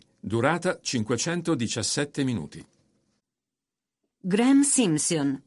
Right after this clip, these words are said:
Speaker 2: L'amore è un difetto meraviglioso. Longanesi Editore, duemilatredici. Don Tillman sta per sposarsi.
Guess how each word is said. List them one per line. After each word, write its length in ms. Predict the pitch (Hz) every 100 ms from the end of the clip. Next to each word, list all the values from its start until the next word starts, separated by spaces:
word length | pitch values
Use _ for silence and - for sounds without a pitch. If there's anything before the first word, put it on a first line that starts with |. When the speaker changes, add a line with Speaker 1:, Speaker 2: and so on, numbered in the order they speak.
| _ _ _
Speaker 2:
L'amore 440 | 202 220 262 302 311
è 80 | 226
un 180 | 190
difetto 460 | 175 185 220 226 254
meraviglioso. 880 | 240 226 214 214 160 120 107 127 - _ _ _ _ _ _
Longanesi 800 | 202 208 208 202 202 220 190 214
Editore, 640 | 185 196 180 135 123 117 -
duemilatredici. 1160 | - 175 208 214 247 254 254 151 110 120 - 104 - _ _ _ _ _ _ _ _ _ _ _ _ _ _ _ _ _ _ _ _ _ _ _ _
Don 380 | _ 196 247 294
Tillman 520 | 277 339 339 330 320 -
sta 280 | - - 254
per 120 | 277
sposarsi. 800 | 262 285 196 131 120 - 143